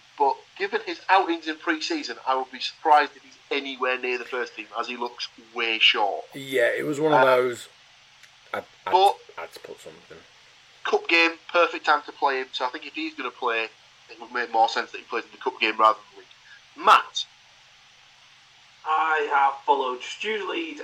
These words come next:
Speaker 3: and gone for a Huddersfield one nil win <clears throat> with Simpson scoring. 'Cause I looked on their website, he's a big unit, and I thought, "That's the kind of guy that Colin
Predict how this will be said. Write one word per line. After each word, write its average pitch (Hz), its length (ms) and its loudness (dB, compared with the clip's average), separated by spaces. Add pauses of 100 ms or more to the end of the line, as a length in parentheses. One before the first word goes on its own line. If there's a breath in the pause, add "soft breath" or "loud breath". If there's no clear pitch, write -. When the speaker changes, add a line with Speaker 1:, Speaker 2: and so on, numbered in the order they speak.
Speaker 3:
and 143 160 -10
gone 139 260 2
for 127 140 -8
a 120 140 -4 (260)
Huddersfield 127 680 -2 (200)
one 127 260 -6
nil 120 240 -6
win 185 340 0 (1120)
<clears throat> - 500 -4 (380)
with 139 160 -8 (100)
Simpson - 880 -2
scoring. - 540 -2 (1000)
'Cause - 100 -10
I 117 100 -4
looked 156 220 -2
on 131 100 0
their 120 160 -2
website, 139 520 0 (500)
he's 123 140 -16
a - 80 -10 (240)
big 170 200 -2
unit, 131 580 -10
and 120 100 -6
I 117 40 -4
thought, 113 420 -4
"That's - 260 0
the - 100 -10
kind 127 260 0
of 110 80 -8
guy 113 380 4
that - 200 -16
Colin 110 360 -4